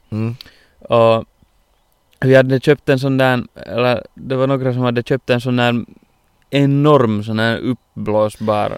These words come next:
Speaker 1: Ja, men den, den finns ju, den finns ju på vår, vår I G. Det finns bild på den, tror jag.
Speaker 2: Ja, är det så? Kanske
Speaker 1: Ja.
Speaker 2: det till och med.
Speaker 1: Ja.
Speaker 2: Ja. Ja, vi har säkert berättat om det här.
Speaker 1: Ja.
Speaker 2: Vi, <laughs> vad fan?
Speaker 1: Högst antagligen om vi har, har bild på den, så.
Speaker 2: Ja, <laughs> exakt. Ja, men, eh,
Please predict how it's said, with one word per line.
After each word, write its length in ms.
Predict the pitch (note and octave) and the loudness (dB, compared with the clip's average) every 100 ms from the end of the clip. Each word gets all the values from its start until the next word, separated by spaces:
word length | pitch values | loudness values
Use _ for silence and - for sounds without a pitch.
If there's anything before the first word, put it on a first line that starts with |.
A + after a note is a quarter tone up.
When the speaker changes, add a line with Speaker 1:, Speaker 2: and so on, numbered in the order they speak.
| - | -4
Speaker 1:
Ja, 160 | D3 D#3 | 0 2
men 120 | B2 | 4
den, 240 | D#3+ F#3 | 2 2
den 140 | D3 E3 | 0 0
finns 160 | D#3+ | 0
ju, 160 | C#3 C3+ | 0 0
den 220 | C#3+ D3+ | 0 0
finns 200 | C#3 B2 | -2 -4
ju 60 | C3 | -4
på 480 | C3+ B2 B2 G2 - - - - | 0 2 2 -2 -6 -12 -16 -6
vår, 560 | B2 F3 C3+ C3+ A2 G2 | 2 2 2 0 -2 0
vår 220 | B2 C3 | 0 0
I 180 | B2+ F2+ | 0 -2
G. 200 | F2 G#2+ A#2 - - - | -4 -6 -10 -20 -20 -8
Det 240 | B2+ B2+ | -2 -2
finns 200 | C#3 C3+ | -2 -4
bild 200 | D#3+ A2+ | -2 -2
på 80 | E2+ | -4
den, 160 | E2 | -8
tror 120 | G2 F#2 | -8 -2
jag. 100 | G3 | 2
Speaker 2:
Ja, 60 | |
är 80 | A3 | 2
det 60 | F#3+ | 4
så? 180 | B2+ - - | 0 0 -4
Kanske 180 | E3+ A#2+ | -2 0
Speaker 1:
Ja. 40 | |
Speaker 2:
det 100 | A#2 | -4
till 120 | G2 | -6
och 60 | D#2+ | -12
med. 100 | E2+ - - | -14 -18 -8
Speaker 1:
Ja. 100 | G#2+ | 2
Speaker 2:
Ja. 200 | E3 E3 - _ _ - | 2 2 -2 _ _ -4
Ja, 120 | D#3 D#3 | 0 4
vi 120 | D#3+ | 4
har 120 | E3+ | 4
säkert 200 | E3+ D#3+ | 4 2
berättat 400 | C#3+ D3 - - | 2 0 -2 -10
om 60 | F2 | -8
det 60 | |
här. 80 | F#2 | -4
Speaker 1:
Ja. 100 | - | -2
Speaker 2:
Vi, 180 | C3 D3+ D3 D3+ | 2 2 4 2
<laughs> 200 | - E3+ | 0 0
vad 120 | F3 | 2
fan? 160 | - E3+ | 4 4
Speaker 1:
Högst 180 | D#3+ - | 4 4
antagligen 400 | F3 F3+ A#2+ A#2 | 4 6 6 4
om 100 | B2 | 4
vi 60 | B2 | 4
har, 280 | B2+ C#3+ | 4 2
har 200 | B2+ B2+ | 4 4
bild 280 | C#3+ D3+ G#2 | 6 4 4
på 80 | B2 | -2
den, 180 | - D3 | 2 6
så. 60 | |
Speaker 2:
Ja, 180 | C#3 C#3+ D3 | 8 8 8
<laughs> 60 | E3 | 6
exakt. 460 | E3 F3 D3+ D#3 - - - | 6 4 4 2 -2 -14 -2
Ja, 240 | D#3+ F3 | 4 6
men, 200 | D#3+ D3 - - - - _ - | 6 2 -2 -10 -20 -20 _ -4
eh, 480 | C#3 D3 D3 D3 | 2 4 4 2